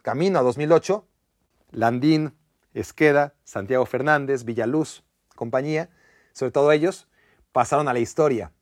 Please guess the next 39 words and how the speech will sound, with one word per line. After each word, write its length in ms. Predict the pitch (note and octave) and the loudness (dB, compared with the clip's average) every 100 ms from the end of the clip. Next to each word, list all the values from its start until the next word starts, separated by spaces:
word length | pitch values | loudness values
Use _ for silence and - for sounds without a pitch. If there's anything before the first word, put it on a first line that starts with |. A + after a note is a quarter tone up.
| - | -12
¿no? 260 | C3+ F#3+ | -6 -4
Eh, 220 | D3 A2 - _ _ _ _ _ _ _ _ _ _ _ _ | -6 -10 -16 _ _ _ _ _ _ _ _ _ _ _ _
lo 260 | F3 F3 E3 | 2 2 4
curioso 320 | G3 A3+ C#4+ | 2 2 0
es 60 | |
que 140 | - G3 | 0 4
ya 120 | A3 | 4
no 60 | B3+ | 2
nos 160 | G#3+ | -4
acordamos 640 | A#2 D3+ E3 F#3 A3+ - _ _ _ _ _ _ | -4 2 2 2 -2 -8 _ _ _ _ _ _
que 120 | - D#3+ | -6 -4
esa 120 | - | -2
selección 380 | D3+ C3 F3 F3 | -4 -2 -2 -2
perdió 240 | D3 D#3 | -2 0
contra 260 | E3+ C#3 A#2+ | -2 -2 -2
Guatemala 560 | A#2 C3 D3+ A#2+ D#3 _ _ _ _ _ | 0 0 0 0 -2 _ _ _ _ _
y 120 | C#3 | -8
después 280 | A#2+ - C#3 | -6 -4 -6
empató 300 | D3 A#2+ C#3 | -2 -2 -2
contra 300 | D3 C3 A#2 | -4 -2 -2
Canadá 320 | A#2 A2+ D3+ | -2 2 2
en 60 | F#3 | 2
la 100 | B2 | 0
fase 220 | B2+ - | -4 -2
de 20 | |
grupos 360 | A#2+ C3+ - - | 0 -2 -4 -10
y 120 | E3 | -2
que 160 | - E3+ | 2 6
por 180 | E3+ A3 | 8 10
eso 380 | A#3 F#3+ C4+ _ _ - | 8 4 0 _ _ -10
estaba 380 | C3+ E3 F#3 F#3+ | 0 6 6 6
orillada 680 | D3+ D3+ D3 F3+ E3 G#3+ - _ _ _ _ - | 4 4 6 8 8 4 -2 _ _ _ _ 2
a 140 | C#3+ | 4
golear 360 | C#3 C#3 D#3 D#3+ | 6 6 8 8
a 40 | |
Haití. 420 | D3 - A#3+ E3+ _ _ - | 6 2 -2 -2 _ _ 0
Y 100 | F3 | 4
la 120 | E3 | 6
goleó 460 | E3+ A3+ F4+ F#3+ | 6 6 4 2